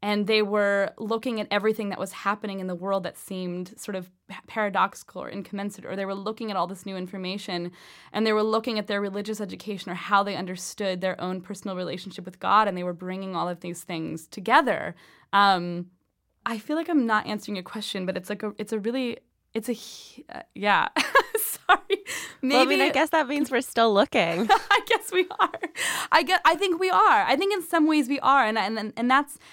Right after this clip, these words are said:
Speaker 1: you know, one of the things that I see resonating, you know, not just for me in this moment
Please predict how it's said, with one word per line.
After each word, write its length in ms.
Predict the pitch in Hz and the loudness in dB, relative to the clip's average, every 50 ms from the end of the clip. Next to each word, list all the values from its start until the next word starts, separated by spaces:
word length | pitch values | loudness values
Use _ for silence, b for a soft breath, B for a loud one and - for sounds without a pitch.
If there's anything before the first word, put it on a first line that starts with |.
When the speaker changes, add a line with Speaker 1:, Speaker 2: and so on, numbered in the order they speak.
| B B | B B
Speaker 1:
you 160 | - 226 226 | -8 -6 -4
know, 120 | 208 196 | -4 -4
one 240 | 185 180 202 214 220 | -6 -4 -4 -2 -2
of 80 | 220 208 | -2 -2
the 80 | 214 | -4
things 300 | 214 - - 208 202 202 | -6 -6 -6 -4 -4 -4
that 80 | 180 208 | -4 -4
I 100 | 196 190 | -4 -4
see 460 | 185 - - - - 208 196 196 190 | -6 -8 -10 -10 -6 -6 -4 -4 -4
resonating, 800 | 180 185 202 202 208 196 220 214 196 185 185 185 185 180 180 - _ _ _ _ | -2 0 2 2 2 0 -2 -4 -4 -4 -4 -4 -4 -4 -6 -8 _ _ _ _
you 120 | - 269 | 4 4
know, 80 | 247 214 | 4 4
not 340 | 208 240 302 302 - 254 220 | 6 6 4 4 4 0 -8
just 240 | 240 269 - - | -10 -10 -10 -12
for 180 | - - 277 262 | -2 2 2 4
me 320 | 226 226 240 302 381 311 | 4 4 4 4 4 4
in 120 | 220 208 208 | 4 2 0
this 160 | 208 202 202 | -2 -2 -2
moment 500 | 208 202 196 220 226 220 196 - - - | -2 0 0 0 0 -2 -4 -6 -8 -8